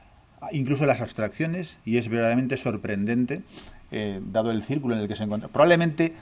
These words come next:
ese trasiego de intelectuales, de poetas, de literatos,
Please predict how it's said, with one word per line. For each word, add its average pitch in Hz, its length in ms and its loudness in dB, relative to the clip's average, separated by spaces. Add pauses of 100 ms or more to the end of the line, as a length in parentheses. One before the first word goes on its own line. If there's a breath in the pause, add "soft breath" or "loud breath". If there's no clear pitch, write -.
(420 loud breath)
ese 127 880 2
trasiego 147 560 6
de 135 80 6
intelectuales, 131 880 4
de 110 140 -2
poetas, 120 580 0
de 113 80 -4
literatos, 107 640 -4